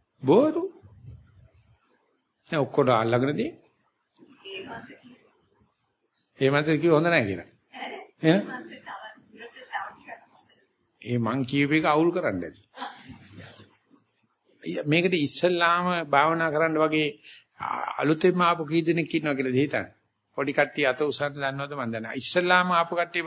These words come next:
පොඩි කට්ටිය අත උස්සන්න බෑ. කවදාක ඔය ඉතින් ඉස්සලා භාවනා කරලම නැති අය. නෑ එක්කෙනෙක්වත් නෑ. අර එක්කෙනෙක් විතරයි අත උස්සන්නේ. ඔක්කොමල භාවනා කරලා තියෙනවා. අපි ජාතිය වශයෙන් ආඩම්බර වෙනවා.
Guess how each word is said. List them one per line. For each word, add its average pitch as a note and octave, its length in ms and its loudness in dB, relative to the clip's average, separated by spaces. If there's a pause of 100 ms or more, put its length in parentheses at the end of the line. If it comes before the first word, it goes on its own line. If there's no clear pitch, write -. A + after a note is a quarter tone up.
පොඩි E3 240 -4
කට්ටිය E3 260 -2
අත D3+ 120 -4
උස්සන්න D#3+ 320 -2
බෑ. D#3 160 0 (1160)
කවදාක C3+ 480 0
ඔය C#3 140 -2
ඉතින් C3+ 140 -4
ඉස්සලා C3 280 -4
භාවනා B2+ 440 -2
කරලම C3+ 300 -2
නැති C#3 300 -2
අය. C#3 120 0 (1500)
නෑ A#2+ 240 0
එක්කෙනෙක්වත් G3 600 -2
නෑ. A#2 120 -6
අර C3 100 -4
එක්කෙනෙක් D3 360 -6
විතරයි D3 280 -4
අත A#2+ 140 -6
උස්සන්නේ. G#2+ 380 -10 (160)
ඔක්කොමල E3 440 2
භාවනා C3 340 2
කරලා F#2+ 200 -8
තියෙනවා. F2 280 -14 (1120)
අපි B2 160 -8
ජාතිය B2+ 420 4
වශයෙන් F3 320 2
ආඩම්බර C#3 420 2
වෙනවා. F2 260 -10